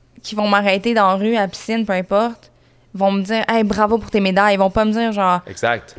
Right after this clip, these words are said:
Speaker 1: Wow, t'as, t'as un handicap, puis tu fais quelque chose de ta vie. » Tu sais, c'est ça qui, c'est ça la partie semi-insu-, pas insultante. Tu sais, moi, je,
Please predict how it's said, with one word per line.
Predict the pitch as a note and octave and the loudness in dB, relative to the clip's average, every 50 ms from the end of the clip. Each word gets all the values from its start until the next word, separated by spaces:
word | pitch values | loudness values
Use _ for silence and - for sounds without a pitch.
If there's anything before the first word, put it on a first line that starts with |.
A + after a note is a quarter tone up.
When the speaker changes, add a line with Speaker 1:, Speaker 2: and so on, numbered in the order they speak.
| - - | -18 -10
Speaker 1:
Wow, | - G#3+ G3 G3+ G#3+ G#3+ A3 G#3+ G#3 G#3 | -8 -2 2 4 6 6 6 6 4 2
t'as, | - G3 F#3+ F#3 F3+ - _ _ _ _ _ _ _ _ _ _ _ _ | 2 0 -2 -2 -4 -8 _ _ _ _ _ _ _ _ _ _ _ _
t'as | - G3+ | -2 0
un | G3 F#3+ F#3+ F#3+ G3 | 2 2 2 0 0
handicap, | G#3 G#3+ G#3 G3+ - - G#3+ G3 G3 G#3 G#3+ G3+ G3+ - _ _ _ | 0 -2 -2 -4 -6 -4 -2 0 0 0 -2 -4 -8 -14 _ _ _
puis | - - - | -18 -16 -14
tu | - - | -10 -4
fais | - G#3 G3+ | -2 -2 0
quelque | - F#3+ - | 0 -2 -2
chose | - G#3 G3 | -2 -2 -2
de | F#3 | -2
ta | F3 - F3+ F3 | -2 -2 -4 -4
vie. » | E3+ F3 F#3 F3 F3 - | -4 -4 -6 -8 -10 -10
Tu | - | -8
sais, | B3 | -8
c'est | A#3+ - A3 | -6 -6 -6
ça | - - - | -4 -2 -4
qui, | - - - - | -4 -4 -8 -10
c'est | - - G#3 | -8 -8 -6
ça | - - D4 | -4 -2 0
la | B3+ A3 | 0 0
partie | - F#3 F3 - - B3+ B3+ B3 A3+ | -2 -4 -6 -4 -2 0 0 0 0
semi-insu-, | - - A#3+ A3+ A#3+ B3 A#3+ A#3 G3 - - - _ _ _ - _ | -2 -4 -2 0 0 0 0 -2 -2 -6 -10 -16 _ _ _ -12 _
pas | - G#4 A#4 | -2 -2 -2
insultante. | D#4 - - A#3+ G3 F3+ - F3 F3+ A3+ B3+ B3+ B3 | 0 0 0 -2 -2 0 0 0 2 2 2 0 -2
Tu | - | -2
sais, | C#4 | -2
moi, | C#4+ D4+ C#4 | -2 -2 -2
je, | A#3 | -4